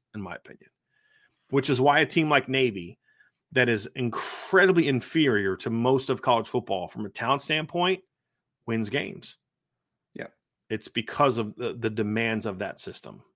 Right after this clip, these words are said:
Speaker 1: in my opinion.
Speaker 2: It's,
Speaker 1: So.
Speaker 2: it, this is one of those situations where it's how anybody defeats the blitz, in my opinion, Neil.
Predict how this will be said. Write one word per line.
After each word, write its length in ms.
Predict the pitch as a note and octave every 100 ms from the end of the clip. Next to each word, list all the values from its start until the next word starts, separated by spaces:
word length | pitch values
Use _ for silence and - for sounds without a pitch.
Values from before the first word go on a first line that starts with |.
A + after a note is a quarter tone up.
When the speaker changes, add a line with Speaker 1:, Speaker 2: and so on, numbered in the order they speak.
| _ G2+
Speaker 1:
in 100 | F#2+
my 140 | E2
opinion. 380 | - - - - _ _ _ _ _ _ _ _ _ -
Speaker 2:
It's, 420 | D#3 D3 - -
Speaker 1:
So. 80 | -
Speaker 2:
it, 240 | E3+ -
this 160 | E3+ F3
is 140 | F3
one 160 | E3+ F3
of 60 |
those 180 | E3 D3+
situations 720 | - C#3+ C3 C#3 C#3 C3+ A#2+ -
where 380 | B2+ B2 A#2+ -
it's 180 | C3+
how 300 | - D3+ C3+ -
anybody 420 | C3+ C#3+ C#3 C3+
defeats 420 | B2+ B2 - C3 -
the 60 |
blitz, 440 | G2+ A2 A#2 B2+ B2+
in 80 |
my 140 | A#2 B2+
opinion, 400 | B2 C#3+ C#3 C3+
Neil. 360 | C#3 C#3+ D3